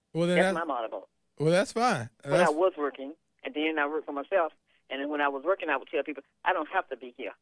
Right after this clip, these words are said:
Speaker 2: I'm here because I wanna be."
Speaker 1: Well, then good for you, man.
Speaker 2: Because without me, you wouldn't be even making whatever I'm doing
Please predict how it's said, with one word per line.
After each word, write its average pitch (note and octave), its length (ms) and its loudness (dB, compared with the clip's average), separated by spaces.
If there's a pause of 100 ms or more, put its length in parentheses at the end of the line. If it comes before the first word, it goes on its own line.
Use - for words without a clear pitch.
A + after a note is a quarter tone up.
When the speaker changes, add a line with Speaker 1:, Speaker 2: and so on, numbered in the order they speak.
Speaker 2:
I'm C#3+ 120 -4
here D3+ 160 -6
because C3+ 280 -10
I A#2+ 120 -4
wanna C#3 300 -6
be." G#2 160 -18 (1600)
Speaker 1:
Well, D3 140 2
then C#3+ 180 0
good F3 180 2
for F#3 100 2
you, D#3+ 220 4
man. A#2+ 180 0
Speaker 2:
Because E3 260 2
without D#3+ 300 4
me, F#3+ 320 -2 (120)
you A3+ 260 -10
wouldn't F3 220 0
be E3+ 80 -6
even E3+ 200 -4
making E3 320 0 (240)
whatever F3+ 280 4
I'm G3 140 0
doing D#3 340 0